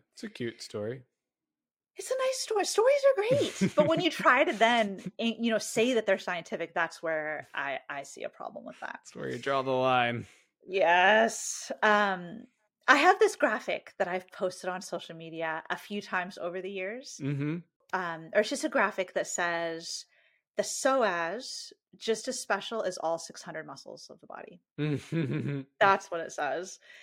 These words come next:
Speaker 2: And then it just talks about what we're kinda talking about right now, like, how it's
Speaker 1: And
Speaker 2: held
Speaker 1: then
Speaker 2: out
Speaker 1: the
Speaker 2: as
Speaker 1: people, people in the comments are like, "No,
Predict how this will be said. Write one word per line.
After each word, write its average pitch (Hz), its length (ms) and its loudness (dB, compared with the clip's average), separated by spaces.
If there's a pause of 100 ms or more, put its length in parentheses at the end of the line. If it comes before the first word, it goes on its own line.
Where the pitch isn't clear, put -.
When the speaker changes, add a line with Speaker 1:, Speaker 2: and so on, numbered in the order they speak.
(180)
Speaker 2:
And 233 180 6
then 226 100 6
it 214 60 0
just - 160 -6
talks - 320 -2
about 147 240 -2
what 131 100 -4
we're - 100 -4
kinda - 220 -8
talking - 260 -10
about - 200 -8
right - 140 -6
now, - 120 -8
like, - 160 -8
how 165 160 -4
it's 156 120 -6
Speaker 1:
And - 80 -12
Speaker 2:
held 120 120 -2
Speaker 1:
then 120 100 -2
Speaker 2:
out 131 120 -4
Speaker 1:
the 135 60 -4
Speaker 2:
as - 60 -10
Speaker 1:
people, 131 400 -6 (800)
people - 180 -14
in - 60 -14
the 151 60 -14
comments 139 340 -12
are - 40 -8
like, - 180 -8
"No, 190 840 6